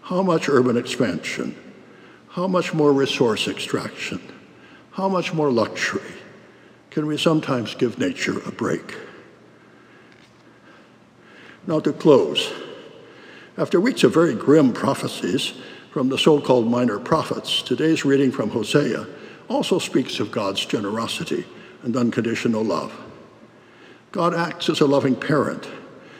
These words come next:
drawing Israel and all nations into the divine reign. Again, we see generosity, openness, hospitality, forgiveness, not greed and selfishness.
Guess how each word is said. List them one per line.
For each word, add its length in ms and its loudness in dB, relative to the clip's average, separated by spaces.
drawing 280 2
Israel 520 4
and 140 -4
all 160 2
nations 560 2
into 160 0
the 160 -2
divine 300 0
reign. 400 -4
Again, 340 4
we 120 2
see 180 6
generosity, 880 2
openness, 600 -2
hospitality, 960 -4
forgiveness, 800 0
not 300 -4
greed 340 0
and 140 0
selfishness. 840 -4